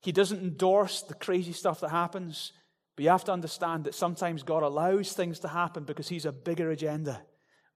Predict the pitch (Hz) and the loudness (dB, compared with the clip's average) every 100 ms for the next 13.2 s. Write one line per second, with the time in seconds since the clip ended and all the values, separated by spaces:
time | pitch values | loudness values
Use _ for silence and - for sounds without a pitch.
0 | _ 185 202 208 208 - 208 185 175 151 | _ 6 8 6 2 -6 -4 -4 -4 -2
1 | 180 175 170 156 127 107 - - - _ | -2 0 -2 -4 -6 -10 -12 -12 -20 _
2 | 160 156 147 - - 190 - - 160 143 | -4 -2 -2 0 4 4 2 -4 -2 -2
3 | 131 120 - 135 131 147 160 156 - 143 | -2 -6 -4 -4 0 2 2 0 -6 -8
4 | - 160 156 - 147 143 131 - 143 135 | -2 -2 -2 -2 -2 -2 -6 -4 -4 -4
5 | 117 - - _ _ 156 151 156 151 143 | -12 -14 -18 _ _ 4 6 6 2 2
6 | 143 135 127 - 139 135 131 151 - 156 | 0 -2 -4 -6 -8 -6 -2 -2 0 -2
7 | 143 143 135 139 139 - 139 131 104 - | -2 -4 -4 -4 -4 2 0 0 -4 -6
8 | - - - 113 120 123 143 139 131 120 | -10 -16 -4 -2 0 2 2 2 -2 0
9 | 131 139 123 101 - _ _ _ _ 120 | -2 0 -2 -2 -10 _ _ _ _ 6
10 | 139 139 131 131 135 123 123 - - _ | 8 8 4 0 0 0 0 -12 -20 _
11 | - 127 110 127 117 110 95 - - - | -8 -6 -4 -4 -4 -6 -6 -6 -6 -10
12 | _ _ _ - 151 147 170 180 156 139 | _ _ _ -4 2 4 4 4 4 2
13 | 107 | -4